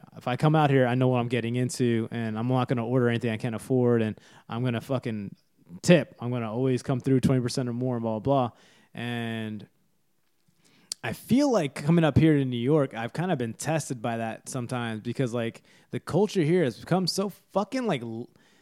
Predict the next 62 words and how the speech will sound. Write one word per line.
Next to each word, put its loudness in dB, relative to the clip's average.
it's -8
kinda 0
weird, 8
this 4
whole 6
hipster 2
whatever 4
kinda 2
shit 4
or 2
whatever. 4
You 2
go 4
to 6
these, 6
like, 2
little 4
nice -2
little 0
dainty -2
foodie 2
spots -4
and -4
shit, 0
and -2
it's -6
almost 2
like 2
these 0
servers 4
don't 4
really 2
try 0
a -2
lot -2
of -8
times. -4
Like, -4
they -2
just -4
kinda, 2
like, -2
they -2
just -4
do 6
their 8
shit, 2
they -4
clock 0
in, -4
they -2
clock -2
out, 0
they -2
have -2
a -6
good -2
time, -2
and -4
they -4
go -2
home -4